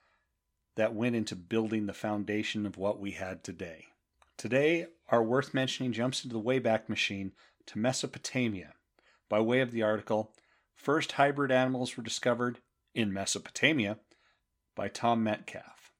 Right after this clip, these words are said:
I don't want to get too deep into this. I want to encourage you to read the article and take a look at the actual academic paper on which this is based.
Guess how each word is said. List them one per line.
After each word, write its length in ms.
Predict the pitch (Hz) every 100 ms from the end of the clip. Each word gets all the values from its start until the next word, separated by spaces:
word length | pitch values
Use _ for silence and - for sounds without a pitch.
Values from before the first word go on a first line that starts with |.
| _ _ _
I 80 | 117
don't 140 | 139
want 120 | 135
to 60 | 123
get 160 | 120 -
too 180 | 147
deep 260 | 123 113 110
into 240 | 101 90
this. 420 | 92 95 98 - - _ _
I 40 | 104
want 140 | 110
to 60 | 107
encourage 380 | - 123 110
you 60 | 107
to 60 | 107
read 240 | 110 101
the 140 | -
article 500 | 98 98 95 90 101 - _ _ _ _ _ _
and 440 | 123 127 117 117 - _ _ _ _ _ -
take 220 | 127 123
a 40 |
look 300 | 117 117 -
at 220 | 110 107 -
the 200 | 107 107
actual 680 | 110 110 - 107 101 95 _ _ _ _ _ _ _ _
academic 560 | 107 107 110 113 110 -
paper 420 | - 120 - 101
on 140 | 98 101
which 280 | 98 -
this 200 | 101 -
is 100 | 95
based. 480 | - 104 85 - -